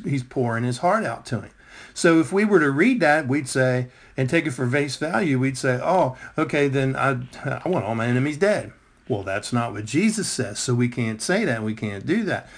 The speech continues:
But here's the point. Context means understanding God's heart in this. David is going through a rough time. He spilled his guts. He, he, he shared his heart.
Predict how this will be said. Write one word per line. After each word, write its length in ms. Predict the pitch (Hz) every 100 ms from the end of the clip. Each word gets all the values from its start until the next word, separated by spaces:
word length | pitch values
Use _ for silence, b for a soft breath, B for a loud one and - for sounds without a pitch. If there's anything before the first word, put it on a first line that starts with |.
| B B B
But 120 | 135
here's 300 | 127 165 151
the 80 | 139
point. 500 | 123 160 143 101 -
Context 840 | - 156 180 233 220 143 120 -
means 520 | 123 107 104 104 117 - B B B B B _ _ _ _
understanding 760 | 131 156 175 - - 143 139 131
God's 340 | 127 120 120 -
heart 340 | 127 113 117
in 140 | 107
this. 280 | 104 95 -
David 440 | 123 117 127 143 170
is 120 | 147
going 300 | 147 143 135
through 240 | 123 120
a 40 | 120
rough 300 | 104 110 -
time. 560 | - 98 95 120 127 - B B
He 160 | - 117
spilled 420 | - - 117 123
his 140 | 143
guts. 400 | 139 120 120 123
He, 220 | - 101 98
he, 320 | 120 104 107
he 200 | - 123
shared 440 | - 120 120 131
his 120 | 147
heart. 440 | - 135 127 131